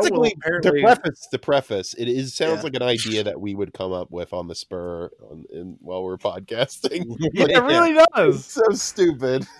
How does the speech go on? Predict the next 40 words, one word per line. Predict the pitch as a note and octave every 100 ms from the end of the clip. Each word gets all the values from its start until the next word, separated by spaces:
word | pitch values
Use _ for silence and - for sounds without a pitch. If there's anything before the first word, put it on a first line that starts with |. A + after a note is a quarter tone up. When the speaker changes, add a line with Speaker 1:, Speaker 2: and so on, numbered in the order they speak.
| - - _ -
Speaker 1:
Yeah, | A#2+ G#2+
so, | C3+ F3+ D#3+ C#3 B2+
uh, | A#2+ B2 A#2+
the | C3
show | C3+ - F#3+ F#3+
where | C#3 B2+ A#2 A2
we'll | A2 A#2 A2
apparently | C3+ D3 C#3
focus | - B2+ B2 B2
on | A2
the | G#2
Wesker | G2 B2+ - B2+ -
kids, | - G2 F#2+ -
a | G#2+
possible | - - A#2+ B2+ A2
allusion | G2+ G#2+ G#2 A2+
to | G2 - - - -
<laughs> | - -
a | A#2+
possible | - - F3+ A#3 C#3 A#2+ G#2+
allusion | G#2 -
Speaker 3:
Possible. | - G#2+ B2+ G#2 F2
Speaker 1:
to | G2+
Alfred | - G2+
Wesker, | G2+ G2 - A2 - _ _ - - A#2
uh, | A2+ G#2+
a |
central | - C#3 - B2
antagonist | A2+ A#2+ A#2 A#2 G#2 -
in | C3+ A#2 A2+
Resident | A2+ A2+ G#2 A2+ A2 G#2+ A2
Evil, | A#2+ A2+ A#2
and | A2+ G#2+
one | A2
of | G#2
several | - B2+ A2+ A#2 A2
children | - B2+ A2 A#2
who | G#2
were | G#2+ F#2+
p-, | _